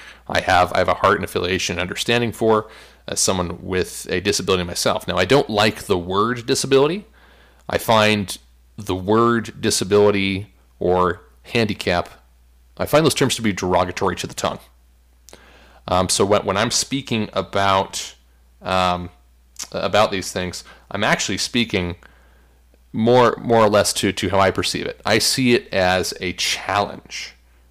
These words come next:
This is a, this is a, a challenge to overcome every day. Everyone has a challenge in life. It could be a social challenge. It could be a mental challenge. It could be a visual challenge.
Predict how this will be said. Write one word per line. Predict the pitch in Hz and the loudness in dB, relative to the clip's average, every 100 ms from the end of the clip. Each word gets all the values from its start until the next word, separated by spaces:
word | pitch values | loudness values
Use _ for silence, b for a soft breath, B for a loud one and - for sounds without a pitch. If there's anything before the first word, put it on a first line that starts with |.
| _ | _
This | 117 - | -4 0
is | 127 104 | -2 2
a, | 107 104 98 98 - b b b b - | 4 6 4 2 -6 b b b b -6
this | 117 | 0
is | 107 | 4
a, | 110 101 95 92 - - | 6 6 6 0 -8 0
a | 98 92 98 - - | 2 2 -2 -8 -2
challenge | - - 131 131 110 98 - | -2 0 2 4 2 0 -2
to | - | -2
overcome | - 104 104 - - 107 92 | 4 4 4 0 2 2 2
every | 95 95 | 0 -2
day. | - - - | 0 -2 0
Everyone | 160 233 214 | 2 4 2
has | 165 123 120 117 - | 2 2 4 2 2
a | 101 | 2
challenge | - - 104 101 98 92 | 2 0 2 4 4 0
in | - 95 90 | -2 -4 -2
life. | - - - | -6 -8 -6
It | - - | -6 -4
could | 104 - | -8 0
be | 98 | 0
a | - - | 0 -2
social | - 160 165 160 | 2 4 4 0
challenge. | - 151 147 147 135 | 0 2 4 2 0
It | 98 | -4
could | - 90 | -2 0
be | 82 | 0
a | 80 | 0
mental | 107 143 135 | 0 0 0
challenge. | - 139 135 131 120 | -2 0 2 2 0
It | - | -4
could | 110 | -4
be | 95 92 | 2 0
a | |
visual | 123 147 143 139 131 | 2 0 0 2 0
challenge. | - 135 135 131 123 | 4 4 4 2 -2